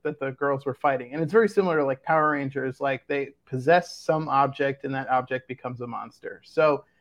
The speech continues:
it was Tori's initial idea of, like, "Wouldn't it be funny if, like, there was a tampon monster?" Um, and then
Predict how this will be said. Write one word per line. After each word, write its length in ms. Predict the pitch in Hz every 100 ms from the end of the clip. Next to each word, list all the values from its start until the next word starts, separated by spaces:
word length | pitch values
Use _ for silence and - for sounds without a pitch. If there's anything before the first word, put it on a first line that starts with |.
| _ _ -
it 100 | 147
was 240 | 147 139
Tori's 360 | - 185 175 151
initial 380 | 151 151 156
idea 580 | 139 131 131 127 123 123 -
of, 180 | 131 127
like, 220 | 131 147
"Wouldn't 180 | 185 202
it 40 |
be 80 | 180
funny 380 | - 147 143 139
if, 220 | 127 -
like, 340 | 127 123 - _ _ _ -
there 120 | 123
was 140 | 120
a 60 | 139
tampon 500 | 226 262 202 151 127
monster?" 580 | 113 110 - 117 113 _ _ _ _ -
Um, 420 | 143 147 143 143 139
and 200 | 151 160
then 440 | 156 151 147 143